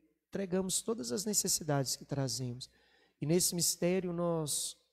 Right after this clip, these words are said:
rezamos contemplando o nascimento do menino Jesus. Esse mistério nós queremos rezar pela nossa família,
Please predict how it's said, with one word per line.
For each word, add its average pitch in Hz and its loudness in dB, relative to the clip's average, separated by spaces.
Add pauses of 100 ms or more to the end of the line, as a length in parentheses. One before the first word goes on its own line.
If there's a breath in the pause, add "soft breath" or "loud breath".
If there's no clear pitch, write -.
(160)
rezamos 156 0 (440 soft breath)
contemplando 180 2
o 180 2
nascimento 190 2
do 165 0
menino 139 0
Jesus. 120 -4 (360 loud breath)
Esse 170 6
mistério 190 4
nós 190 0
queremos 190 -2
rezar 180 2
pela 202 -6
nossa 214 -4
família, 143 -4